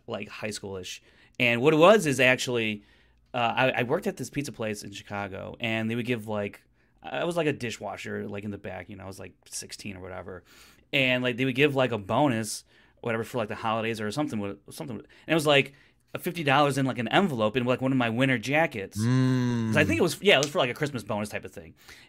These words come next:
Speaker 1: And so, like, a year later, I had put, like, the jacket back on, or, like, for, like, the first time in a while, or at least that I checked the pocket. I went in there. It was an envelope with, like, fifty dollars in there. I was like, "Sweet."
Speaker 2: That's dope.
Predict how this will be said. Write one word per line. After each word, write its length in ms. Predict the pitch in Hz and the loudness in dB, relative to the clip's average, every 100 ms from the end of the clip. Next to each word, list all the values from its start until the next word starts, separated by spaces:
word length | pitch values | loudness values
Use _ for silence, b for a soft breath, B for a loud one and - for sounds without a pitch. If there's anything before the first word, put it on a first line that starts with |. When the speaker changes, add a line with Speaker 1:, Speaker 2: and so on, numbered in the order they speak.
| - | 0
Speaker 1:
And 180 | 131 117 | 2 2
so, 300 | - 139 131 | 4 6 8
like, 340 | 123 117 - _ | 6 2 -4 _
a 60 | 135 | -2
year 300 | 131 185 214 | 4 6 6
later, 560 | 190 233 214 117 117 _ - | 6 4 4 2 -2 _ -4
I 80 | 139 | 0
had 240 | 143 156 | 4 2
put, 140 | 139 175 | 2 2
like, 140 | 156 | 2
the 60 | 139 | 0
jacket 320 | 120 131 151 | 0 0 0
back 200 | 117 107 | -4 0
on, 220 | 139 123 | 0 2
or, 140 | 117 110 | 0 -2
like, 260 | 113 107 - _ b b | -2 -4 -6 _ b b
for, 80 | - | -6
like, 140 | 117 107 | -6 -4
the 40 | |
first 200 | - 117 | -4 -4
time 100 | 120 | -4
in 80 | 107 | -4
a 40 | |
while, 460 | 101 113 123 107 107 - | -2 0 2 2 0 -2
or 100 | 127 | 0
at 60 | |
least 200 | 117 151 | 0 -2
that 100 | 123 | -2
I 80 | 101 | -4
checked 220 | - 113 | -6 -10
the 60 | 104 | -8
pocket. 460 | 120 135 139 98 - b b | -4 -4 -4 -10 -12 b b
I 60 | |
went 160 | 127 147 | -4 -2
in 80 | 190 | -2
there. 300 | 123 120 117 _ _ _ _ _ _ _ _ _ - | -2 -2 -6 _ _ _ _ _ _ _ _ _ -2
It 140 | 147 | 2
was 140 | 139 120 | 2 0
an 80 | 117 | 0
envelope 500 | 180 131 104 101 - _ - | 0 0 0 -2 -6 _ -14
with, 100 | 123 | -4
like, 300 | 120 113 _ | -2 -4 _
fifty 240 | - 139 | -16 -8
dollars 240 | 127 190 135 | -4 -4 -6
in 80 | |
there. 80 | 95 | -10
I 40 | 107 | -10
was 120 | 113 | -10
like, 340 | 98 95 _ _ _ _ _ _ _ _ _ | -10 -12 _ _ _ _ _ _ _ _ _
"Sweet." 580 | - - 240 381 311 - _ _ _ _ _ | -10 -2 0 0 -2 -10 _ _ _ _ _
Speaker 2:
That's 240 | 113 117 | 4 6
dope. 340 | - 107 98 | 4 2 2